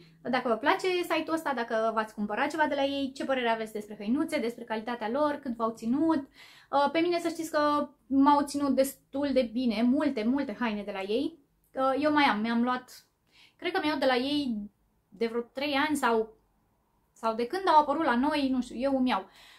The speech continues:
Uh, pentru că i-am descoperit odată cu, uh, cei de la House,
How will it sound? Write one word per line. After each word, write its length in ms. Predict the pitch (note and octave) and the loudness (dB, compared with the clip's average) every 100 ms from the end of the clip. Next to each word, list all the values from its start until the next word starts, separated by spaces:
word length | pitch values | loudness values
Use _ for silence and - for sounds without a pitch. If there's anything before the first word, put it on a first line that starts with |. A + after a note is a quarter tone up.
| - | -4
Uh, 320 | B3+ B3+ B3+ - | 2 4 4 0
pentru 200 | C#4 C#4 | -2 2
că 100 | C#4 | 4
i-am 180 | C#4 | 4
descoperit 460 | C4+ C4+ C4+ C#4+ C#4+ | 4 2 -2 -4 -4
odată 320 | C#4+ C#4 C#4 | 0 0 -2
cu, 120 | C4+ B3+ C4 B3+ A#3+ A3+ - _ _ _ _ _ _ A3 | -4 -4 -2 2 2 0 -4 _ _ _ _ _ _ -2
uh, 280 | A#3 A3+ A3 | 2 2 2
cei 160 | B3+ | -2
de 80 | B3 | 0
la 120 | A#3+ | 0
House, 520 | A3 A3 D#4 D#4+ - | 2 2 2 0 -8